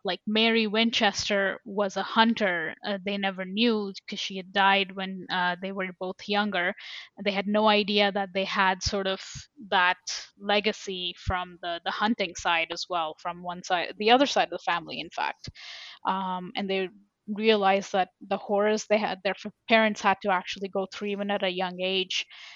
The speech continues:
uh, where Mary had to barter for John's life, um,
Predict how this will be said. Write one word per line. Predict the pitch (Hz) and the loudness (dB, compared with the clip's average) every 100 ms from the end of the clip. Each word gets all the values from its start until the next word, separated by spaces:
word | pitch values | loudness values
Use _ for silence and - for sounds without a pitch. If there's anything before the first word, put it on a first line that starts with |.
| - | -4
uh, | 208 190 | 0 0
where | 175 180 | -2 -6
Mary | 185 190 190 190 | -6 -6 -4 -2
had | 190 180 | -2 -2
to | - 202 | -6 -2
barter | - 190 190 202 | 4 4 4 -2
for | - 185 185 | -2 -6 -4
John's | - 185 180 190 196 | -2 0 -2 -4 -2
life, | 180 190 175 185 - - - - - | 0 2 0 -4 -8 -14 -16 -16 -8
um, | 190 180 180 180 175 180 | -4 -4 -4 -6 -10 -12